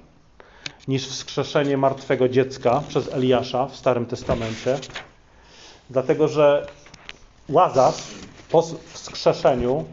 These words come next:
pożył. Nie wiemy, ile jeszcze żył, ale umarł. Podobnie jak to dziecko wskrzeszone przez Eliasza. Nie wiemy, ile żyło, ale też umarło. I wskrzeszenie nie oznaczało nowego ciała, nie oznaczało końca śmierci.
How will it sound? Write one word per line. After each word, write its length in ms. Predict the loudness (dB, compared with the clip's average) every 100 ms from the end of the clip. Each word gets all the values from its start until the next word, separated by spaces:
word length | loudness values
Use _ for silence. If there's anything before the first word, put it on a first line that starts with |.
| -18 -20 _ _ _ _
pożył. 280 | 2 4 4
Nie 120 | 2
wiemy, 260 | 4 6 4
ile 200 | 4 2
jeszcze 320 | 2 -4 -8
żył, 320 | -4 0 2
ale 220 | 4 2 0 -10 -20 _ -2
umarł. 400 | 0 0 -4 -10 -18 -20 _ _ _
Podobnie 340 | -4 -4 0
jak 140 | 0 0
to 100 | 0
dziecko 380 | 0 0 -4 -8
wskrzeszone 580 | -10 -14 -10 -6 -6
przez 260 | -6 -8 -6
Eliasza. 420 | -2 0 -2 -4
Nie 120 | -4
wiemy, 240 | 0 0 2
ile 140 | 0
żyło, 380 | 0 2 4 4
ale 320 | 2 0 -4 -10 -4
też 200 | -2 -2
umarło. 440 | 2 2 2 -4 -10 -20 -20 -20 -20 -20 _ -2
I 120 | -2
wskrzeszenie 840 | -2 -2 0 2 2 4 2 0 -2
nie 140 | 2 2
oznaczało 520 | 2 2 4 4 4
nowego 300 | 2 0 -2
ciała, 480 | 2 4 4 2 0 -10 -20 -20 -20 -20 -20 -20 _
nie 120 | 2 2
oznaczało 480 | 4 2 4 4
końca 280 | 4 0 -2
śmierci. 560 | -6 0 0 0 -12